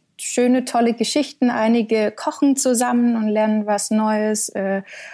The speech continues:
andere fangen an, eine neue Sprache zu lernen.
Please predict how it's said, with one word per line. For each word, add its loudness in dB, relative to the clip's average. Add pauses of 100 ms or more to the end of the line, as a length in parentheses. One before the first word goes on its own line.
(120)
andere 2
fangen 0
an, -2
eine -2
neue 0
Sprache -2
zu 0
lernen. 2